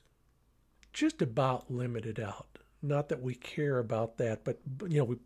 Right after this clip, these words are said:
we started, you know, Ben likes tailgate photos. I went along with him and I realized, my God, we shot a lot of birds.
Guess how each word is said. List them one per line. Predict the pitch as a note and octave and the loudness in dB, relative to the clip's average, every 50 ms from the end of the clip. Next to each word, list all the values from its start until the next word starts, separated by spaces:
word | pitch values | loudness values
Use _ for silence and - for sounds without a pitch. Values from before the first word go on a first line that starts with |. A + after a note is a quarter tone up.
| - | -8
we | C#3+ B2 | -6 -4
started, | - - - - F3 D#3+ D#3 D3 A#2+ B2 D3+ | -4 0 6 8 8 8 8 8 4 0 -4
you | F3 C#3 | -2 -2
know, | B2 | -2
Ben | A2+ A#2+ C3 B2+ C3+ E3 E3 D#3+ | -2 -2 0 6 8 8 8 8
likes | D3+ C3+ C3 C#3 C3+ - - | 8 6 6 4 4 2 -2
tailgate | - D#3 C3+ B2+ C3 A#2+ B2 A#2 A#2 A#2 | 0 2 4 4 4 4 4 2 2 2
photos. | - C3+ A#2 A#2 A#2+ A#2 A#2+ A#2+ A#2+ | 2 4 4 4 6 4 4 4 4
I | C#3 B2 | 4 4
went | B2 C3 C3+ C3 | 4 2 2 2
along | A#2+ A2+ A#2 A#2 B2 B2 A2+ A2+ | 2 2 2 2 2 2 0 0
with | A2+ A#2 | 0 0
him | B2+ A#2 | 0 0
and | A#2+ A#2+ | 0 2
I | |
realized, | A2+ A#2 B2+ C3 B2+ B2+ B2 A#2+ - - - - - | 2 2 4 4 4 4 4 2 -2 -8 -14 -10 -2
my | - D#3+ F3 | 2 2 4
God, | D3+ C#3+ D#3+ E3 C3 G#2+ - - - - - - - - - _ - | 6 8 8 8 8 6 2 -4 -20 -20 -20 -20 -20 -20 -20 _ -2
we | - D3+ | 0 0
shot | - - D#3 C3+ A#2+ | 2 2 2 0 0
a | |
lot | A2+ A#2 A#2 A#2 A2 | 0 0 0 0 -2
of | A2 | -4
birds. | G#2+ G#2+ G2 G2 G2+ A#2 - - - - | -4 -4 -6 -6 -8 -10 -12 -14 -14 -14